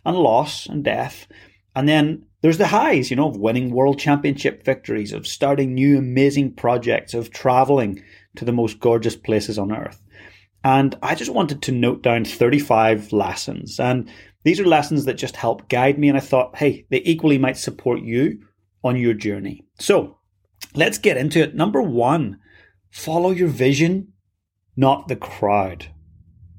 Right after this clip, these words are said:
Now I'll just repeat that. Follow your vision, not the crowd. Too many people are following a path that has been set for them by someone else. How many parents out there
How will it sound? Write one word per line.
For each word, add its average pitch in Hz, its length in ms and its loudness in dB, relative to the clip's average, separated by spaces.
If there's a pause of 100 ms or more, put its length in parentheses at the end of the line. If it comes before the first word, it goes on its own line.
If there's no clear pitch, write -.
Now 147 100 -2
I'll 190 80 -2
just 196 140 -4
repeat 160 300 -4
that. 117 220 0
Follow 170 300 4
your 143 560 4
vision, 117 580 -2 (1000)
not 127 240 2
the 110 80 -4
crowd. 95 440 -4 (560)
Too 202 140 -2
many 202 240 2
people 123 720 0 (360)
are 113 100 2
following 123 480 2
a 107 60 -2
path - 480 -2
that - 80 -2
has 117 160 -2
been 107 180 -2
set 110 340 -2
for 127 320 2
them - 380 -6
by 110 120 -2
someone 104 420 -2
else. - 380 -14 (260)
How - 100 -12
many 190 180 -4
parents 131 480 0
out 123 140 2
there 120 260 2